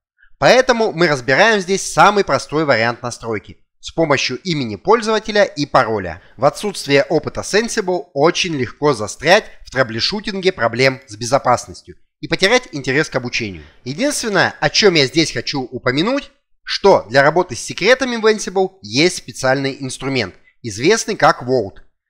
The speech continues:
Ты можешь посмотреть про него в документации.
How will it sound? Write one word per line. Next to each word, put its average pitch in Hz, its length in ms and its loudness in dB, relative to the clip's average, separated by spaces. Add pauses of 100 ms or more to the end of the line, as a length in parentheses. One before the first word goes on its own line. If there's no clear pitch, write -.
(180)
Ты 156 100 4
можешь 180 240 4
посмотреть 123 600 -4
про 123 140 0
него 147 420 0
в 110 40 -20
документации. 117 840 -4